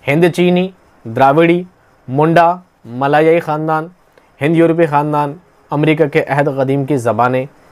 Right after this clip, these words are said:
ये टोटल आठ ख़ानदान में ज़बानों का दौर शुरू हुआ है। हमें इन सब के बारे में याद रहे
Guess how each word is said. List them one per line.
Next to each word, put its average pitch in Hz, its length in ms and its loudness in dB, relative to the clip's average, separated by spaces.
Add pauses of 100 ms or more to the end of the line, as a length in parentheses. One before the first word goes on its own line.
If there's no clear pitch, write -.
(200)
ये 151 120 4
टोटल 147 300 2
आठ 147 220 0
ख़ानदान 120 400 -2
में 131 200 -4 (360)
ज़बानों 147 480 2
का 156 220 -2 (460)
दौर 131 200 2
शुरू 143 220 0
हुआ 131 200 2
है। 143 180 -4 (480)
हमें 160 200 2
इन 208 100 4
सब 196 160 2
के 202 100 2
बारे 185 220 2
में 202 160 -6 (140)
याद 135 400 0
रहे 151 320 0